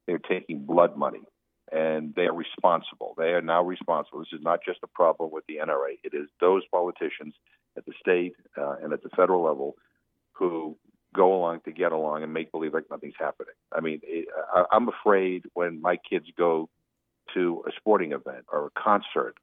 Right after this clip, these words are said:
or, I mean, I, there was, people were gunned down at a Sweet sixteen party. I mean, there's, there's no end to where this violence, uh, may occur, and it is, it just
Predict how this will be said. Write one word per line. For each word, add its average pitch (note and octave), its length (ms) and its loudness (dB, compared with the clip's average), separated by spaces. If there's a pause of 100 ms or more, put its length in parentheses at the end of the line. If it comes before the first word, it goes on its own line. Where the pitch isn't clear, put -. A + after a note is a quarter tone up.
or, D2+ 400 0 (560)
I - 20 -4
mean, E2 200 -4
I, F2+ 200 -4 (240)
there E2 80 2
was, D2+ 120 -8 (500)
people F2+ 260 2
were E2 60 4
gunned F2 260 2
down F2+ 240 6
at F2 60 0
a D#2 100 -8 (140)
Sweet G#2 240 -10
sixteen G#2 400 -4
party. C#2+ 340 -4
I D2+ 40 -10
mean, D#2+ 160 -10
there's, D#2+ 260 -6
there's E2 260 -4
no F#2+ 360 4 (760)
end G2+ 380 0
to F2+ 180 2
where F2 260 0
this E2+ 220 -2
violence, E2 460 2 (120)
uh, D#2+ 280 2 (580)
may F2 220 -2
occur, D#2 560 0
and E2 100 -4
it D#2+ 160 -4
is, D#2 160 -6 (160)
it - 80 -10 (100)
just - 160 -6